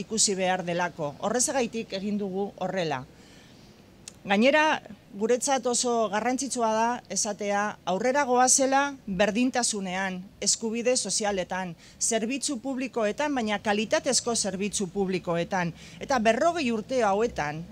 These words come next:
autogobernuaren berrogei urte hauetan, aurrera pauso oso handiak eman ditugu Euskadin. Eta guk, sozialistok, ez dugu nahi atzera pausorik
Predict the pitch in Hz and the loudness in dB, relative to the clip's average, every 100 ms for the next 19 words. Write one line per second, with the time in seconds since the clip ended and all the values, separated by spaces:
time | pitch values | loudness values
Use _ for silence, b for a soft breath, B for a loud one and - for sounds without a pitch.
0 | - 180 262 269 247 269 254 220 214 190 | -6 -2 -2 0 2 2 2 0 0 0
1 | 185 285 262 190 180 180 226 185 190 208 | 0 0 2 -2 -2 -4 0 0 0 -4
2 | 160 156 165 B B B B B - - | -6 -8 -12 B B B B B -20 -14
3 | - 202 214 294 294 240 277 277 277 254 | -2 0 2 4 4 4 0 2 2 0
4 | - 262 302 247 196 196 240 185 185 185 | 0 2 2 2 0 0 0 0 -2 -4
5 | 196 190 180 262 277 175 165 - 170 156 | -4 -4 -6 -6 -2 0 0 -2 -4 -4
6 | 147 160 - 214 208 226 302 233 - 208 | -6 -6 -6 -4 -2 -2 -4 -4 -4 -2
7 | 202 269 262 - 277 - 220 202 320 294 | 0 0 -2 -2 -4 -2 -4 -2 -2 0
8 | 233 233 170 - - 185 277 240 240 226 | 0 0 -2 -4 -6 0 0 0 0 0
9 | 220 185 190 | 0 -2 -4